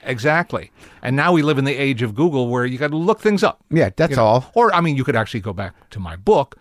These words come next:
Speaker 2: Yeah.
Speaker 1: if you, you know, are
Speaker 2: Yeah.
Speaker 1: old-fashioned enough to wanna do
Speaker 2: Right.
Speaker 1: that.
Speaker 2: Why think at all when you have the Google?
Speaker 1: That's right. <laughs> Exactly.
Speaker 2: But what interests me really is that, uh, y-, you know, I studied, I minored in film criticism, you know, in nineteen eighty-one.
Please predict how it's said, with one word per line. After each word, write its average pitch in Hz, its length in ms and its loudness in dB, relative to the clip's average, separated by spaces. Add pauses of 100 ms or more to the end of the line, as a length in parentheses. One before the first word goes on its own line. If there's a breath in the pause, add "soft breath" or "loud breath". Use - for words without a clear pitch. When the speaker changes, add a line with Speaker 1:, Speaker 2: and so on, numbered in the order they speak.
(120)
Speaker 2:
Yeah. 127 180 2
Speaker 1:
if 113 160 -4
you, 95 240 -6
you 113 120 -4
know, 82 200 -12
are - 80 -2
Speaker 2:
Yeah. 135 140 4
Speaker 1:
old-fashioned 135 520 0
enough 117 180 0
to 143 80 -4
wanna 120 200 -2
do 104 120 -4
Speaker 2:
Right. 139 320 2
Speaker 1:
that. - 80 -20
Speaker 2:
Why 151 220 4
think 190 260 2
at 175 80 4
all 160 300 6
when 113 140 2
you 117 120 4
have 113 140 0
the 110 140 2
Google? 101 420 0
Speaker 1:
That's 101 300 -10
right. 123 300 -4
<laughs> - 80 -14
Exactly. 117 600 -10
Speaker 2:
But 196 100 4
what 226 120 4
interests 269 340 4
me 208 140 4
really 131 380 6
is 131 160 4
that, 139 320 2
uh, 131 280 6
y-, 147 440 -8
you 151 100 0
know, 160 120 4
I 190 120 2
studied, 180 560 0 (220)
I 170 120 2
minored 156 460 4
in 107 160 0
film 104 260 0
criticism, 87 540 -6 (200)
you 113 120 0
know, 107 160 2
in 110 200 0
nineteen 113 680 0 (580 loud breath)
eighty-one. 104 580 0